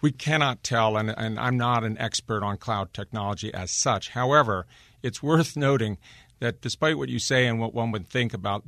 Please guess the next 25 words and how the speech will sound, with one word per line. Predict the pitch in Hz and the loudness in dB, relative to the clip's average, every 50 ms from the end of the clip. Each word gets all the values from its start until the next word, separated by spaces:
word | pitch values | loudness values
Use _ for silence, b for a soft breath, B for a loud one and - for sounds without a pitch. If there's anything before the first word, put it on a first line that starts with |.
| 123 _ - | -18 _ -16
they | 127 123 120 117 113 | -12 -6 -6 -4 -2
must | 117 120 117 - - | 0 -2 -2 -2 -2
have | 123 110 95 - | -4 -6 -4 -4
similar | - 123 113 107 104 98 | -6 -6 -4 -4 -6 -6
technology, | - - 98 87 104 113 113 113 113 104 87 90 90 90 - b b b b b b b b _ - | -6 -8 -10 -6 -4 -4 -2 -2 -4 -4 -6 -8 -10 -12 -12 b b b b b b b b _ -2
the | 131 127 | 0 0
injunction | 127 127 123 - 135 147 160 196 220 - - - 151 143 139 127 - | 2 2 0 0 0 0 0 0 0 -2 -2 -2 -2 -4 -6 -8 -8
that | 120 110 113 120 113 110 110 107 104 101 - - - _ _ - - | -8 -4 -4 -4 -2 -4 -4 -4 -6 -8 -10 -14 -20 _ _ -8 -4
Amazon | 117 123 135 139 127 98 107 101 98 98 98 85 | -2 -2 0 0 -2 -2 -2 -4 -4 -4 -4 -4
won | 98 104 104 98 92 92 92 - _ _ _ _ - | -4 -4 -4 -4 -4 -8 -10 -14 _ _ _ _ -4
was | 120 120 123 117 101 | 0 0 0 0 0
based | - - 160 190 185 - - | 0 0 0 0 0 -2 -2
on | 127 123 | -2 -2
a | 113 | -2
very | 107 95 98 104 98 135 160 196 196 190 170 | -4 -4 -8 -2 -2 0 2 2 2 0 0
technical | 139 - - 147 143 - - 117 - - 117 104 101 98 98 _ - | -2 -4 -6 -6 -8 -6 -10 -12 -10 -8 -6 -6 -4 -6 -6 _ -8
point | - 143 135 107 90 - - - _ - | -6 -4 -4 -4 -4 -6 -10 -16 _ -6
buried | 120 123 131 135 131 123 107 | -4 -2 0 0 0 0 -2
within | 110 107 104 110 110 | -4 -4 -4 -4 -4
the | 104 98 | -4 -4
solicitation | - - 110 107 95 - - - - 117 117 113 - - 117 101 | -6 -6 -6 -6 -8 -8 -10 -8 -6 -6 -4 -4 -4 -4 -6 -6
and | 98 95 | -6 -6
the | 90 80 | -8 -6
bid | - 113 107 90 | -4 -4 -4 -4
documents, | - 98 87 87 87 - 92 92 95 95 95 - | -4 -4 -4 -4 -6 -8 -12 -12 -10 -10 -12 -14